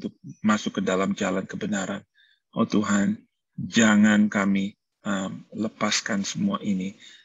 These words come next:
tapi kami malah terus menjangkau dan mencoba untuk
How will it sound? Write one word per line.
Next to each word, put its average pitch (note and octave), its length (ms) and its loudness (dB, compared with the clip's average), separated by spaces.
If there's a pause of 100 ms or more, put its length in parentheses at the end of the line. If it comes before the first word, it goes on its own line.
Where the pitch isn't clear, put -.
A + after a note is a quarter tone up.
tapi - 220 -4
kami G#2+ 320 2
malah G#2 320 2 (340)
terus A#2+ 400 2
menjangkau G2+ 680 4
dan G2 120 0
mencoba G#2+ 560 -2
untuk G#2+ 400 0